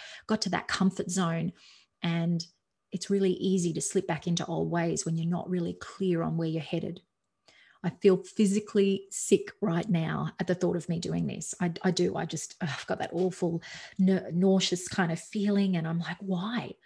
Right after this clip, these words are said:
I was doing this anyway. I know what I need to do." But when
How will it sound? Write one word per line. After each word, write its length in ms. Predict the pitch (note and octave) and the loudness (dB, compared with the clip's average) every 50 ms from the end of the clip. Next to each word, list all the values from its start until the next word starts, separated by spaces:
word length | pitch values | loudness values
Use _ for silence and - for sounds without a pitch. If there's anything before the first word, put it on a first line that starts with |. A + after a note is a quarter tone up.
| _ - - - - - - - _ - | _ -20 -20 -20 -20 -20 -20 -12 _ -2
I 60 | G3 | 0
was 220 | F3 F3+ F3 F3 | 2 2 2 2
doing 300 | - F3 E3+ F#3 G#3 A3 | 2 0 2 4 4 4
this 200 | B3 A#3+ - - | 4 2 2 2
anyway. 400 | G#3 G3 G#3 G#3+ G#3 G#3+ A#3+ C4 - - | 2 4 4 4 2 2 0 -2 -2 0
I 100 | F3 E3 | 0 2
know 300 | E3 E3 E3 E3 E3 F#3 | 2 2 4 4 4 4
what 180 | F#3 G3+ G#3 | 2 2 2
I 80 | G#3+ G#3+ | 2 4
need 240 | G#3 G#3 G#3 G3 - | 4 4 2 2 0
to 100 | - F#3 | -4 -4
do." 380 | F#3 F3+ F3+ F3+ - G#3+ G#3+ - - _ - - _ - | -2 0 0 0 0 -2 -4 -6 -10 _ -20 -20 _ -6
But 180 | - E3+ - F3+ | -6 -4 -2 0
when 380 | F3 G#3 A3+ B3 C4+ C4+ C4 | 2 4 4 4 4 2 0